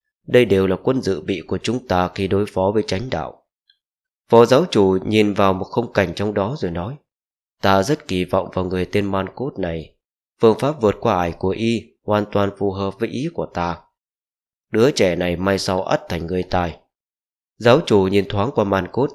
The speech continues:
cảm thấy cũng khá vừa mắt, nói, "Vậy thì tiếp tục quan sát biểu hiện của những người khác xem sao." Giáo chủ và phó giáo chủ đứng cạnh nhau, hai người xem được một lúc, giáo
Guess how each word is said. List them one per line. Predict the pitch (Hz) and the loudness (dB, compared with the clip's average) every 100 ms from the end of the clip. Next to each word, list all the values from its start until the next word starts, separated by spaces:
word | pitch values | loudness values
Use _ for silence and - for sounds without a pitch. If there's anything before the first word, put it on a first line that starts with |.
| - _ - | -10 _ -2
cảm | 120 101 | 0 0
thấy | 107 110 | 0 -2
cũng | 123 127 | -2 -6
khá | - 117 | -4 -6
vừa | 160 104 82 | -2 -4 -4
mắt, | 113 139 _ _ _ _ | -8 -10 _ _ _ _
nói, | - 101 123 - _ _ _ _ _ | -2 0 -2 -8 _ _ _ _ _
"Vậy | - 107 107 | 0 2 2
thì | 104 | 0
tiếp | 101 143 143 | 0 -2 -2
tục | 92 - | -6 -2
quan | 101 98 | 0 0
sát | - 139 - | -2 -8 -4
biểu | 92 82 | -4 -2
hiện | 98 95 - | -4 -4 -2
của | 101 | -2
những | 104 143 | -2 -4
người | 95 73 | -6 -8
khác | - 117 - | -6 -8 -6
xem | - 90 | -6 -6
sao." | 82 92 87 - _ _ _ _ _ _ _ _ | -4 -4 -4 -8 _ _ _ _ _ _ _ _
Giáo | - 123 160 | 2 2 4
chủ | 110 92 87 - | 0 0 -4 0
và | 107 101 | 2 2
phó | 98 104 | 2 0
giáo | 107 127 - | 0 -2 -2
chủ | 92 85 | -4 -4
đứng | 110 | -6
cạnh | - 98 90 | -4 -4 -2
nhau, | 95 98 - _ _ _ | -4 -4 -8 _ _ _
hai | 139 135 | 0 2
người | 104 98 | 4 2
xem | 92 123 127 | 0 -4 -4
được | 90 92 | -4 -4
một | 90 | -4
lúc, | 117 156 _ _ _ _ | -4 -6 _ _ _ _
giáo | 120 | 2